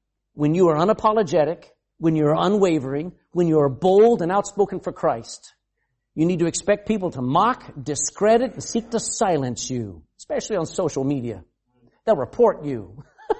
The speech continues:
You put the gospel up straight and clear and somebody says, "This is offensive."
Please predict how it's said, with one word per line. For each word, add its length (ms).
You 120
put 240
the 80
gospel 420
up 100
straight 420
and 120
clear 300
and 100
somebody 300
says, 160
"This 140
is 180
offensive." 560